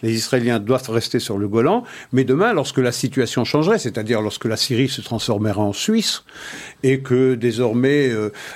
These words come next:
euh, à la tête de la Syrie, à la tête de l'Irak, à la tête de Liban, il y a,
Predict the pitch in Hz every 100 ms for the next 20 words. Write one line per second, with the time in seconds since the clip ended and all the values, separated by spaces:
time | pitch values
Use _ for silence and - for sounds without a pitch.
0 | - 117 107 107 107 120 117 - 139 135
1 | 123 104 117 117 113 117 - 139 120 131
2 | 127 113 110 120 113 107 117 131 127 131
3 | 123 113 110 123 110 113 117 120 123 131
4 | 127 123 113 117 120